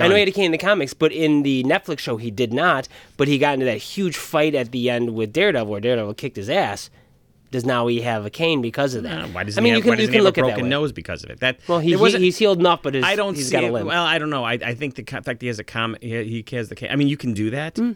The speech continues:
Speaker 2: but they're also, I think the loophole again is it's in the comics versus it's from Netflix
Speaker 1: I'd
Speaker 2: show.
Speaker 1: be interested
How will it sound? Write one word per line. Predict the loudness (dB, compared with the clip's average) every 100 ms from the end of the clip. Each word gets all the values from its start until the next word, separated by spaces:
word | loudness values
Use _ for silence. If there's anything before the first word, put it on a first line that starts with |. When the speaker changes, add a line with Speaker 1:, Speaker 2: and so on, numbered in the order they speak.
| _
Speaker 2:
but | -4 0
they're | 2
also, | 2 0 -2
I | -4
think | -4
the |
loophole | -6 -6 -4 -4
again | -4 -6 -8
is | -10
it's | -10 -16 -10
in | -4 -4
the | -4
comics | -4 -4 -2 -6 -10
versus | -8 -8 -8 -8 -10 -12 _ _ _ _ _ _ _ -6
it's | -6
from | -4 -4 -4
Netflix | -6 -6 -10 -6 0
Speaker 1:
I'd | 0
Speaker 2:
show. | 4
Speaker 1:
be | 2
interested | 2 0 -2 -2 -4